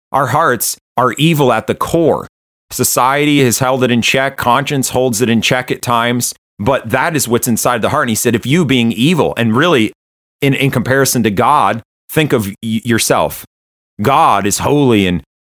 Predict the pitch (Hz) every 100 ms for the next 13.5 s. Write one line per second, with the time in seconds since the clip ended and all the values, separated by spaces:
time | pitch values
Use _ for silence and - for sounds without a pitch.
0 | - 120 135 147 135 127 117 113 135 120
1 | 110 113 120 110 107 101 101 90 107 131
2 | 139 131 131 131 - 135 131 127 127 113
3 | 110 101 139 127 127 131 107 - 151 120
4 | 85 - - - _ _ _ _ - 131
5 | 143 139 117 - 143 139 139 - 139 139
6 | 104 - - _ _ _ 127 127 131 -
7 | 170 170 143 107 98 82 - _ _ _
8 | _ _ _ 117 120 147 135 127 120 160
9 | 196 131 127 - 113 123 104 151 - -
10 | 156 165 - 139 104 - 117 165 147 110
11 | 107 - 123 117 113 123 117 110 85 95
12 | 135 208 - _ _ - 120 135 131 117
13 | 95 110 120 170